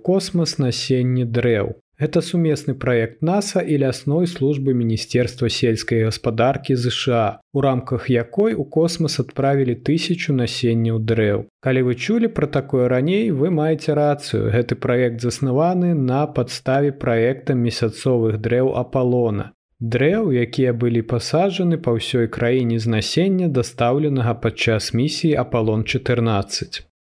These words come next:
Ну і якая ж місія без мілага Zero G індыкатара? Індыкатар Zero G —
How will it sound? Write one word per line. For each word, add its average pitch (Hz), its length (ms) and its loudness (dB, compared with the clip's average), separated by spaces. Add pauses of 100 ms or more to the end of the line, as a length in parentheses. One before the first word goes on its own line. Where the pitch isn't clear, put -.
(140)
Ну 156 160 0
і 160 160 0
якая 127 400 0
ж - 160 -4
місія 202 400 0
без 123 320 0
мілага 160 480 2
Zero 143 480 0
G 123 320 0
індыкатара? 117 880 -2 (160)
Індыкатар 135 640 0
Zero 120 480 0
G — 147 240 -2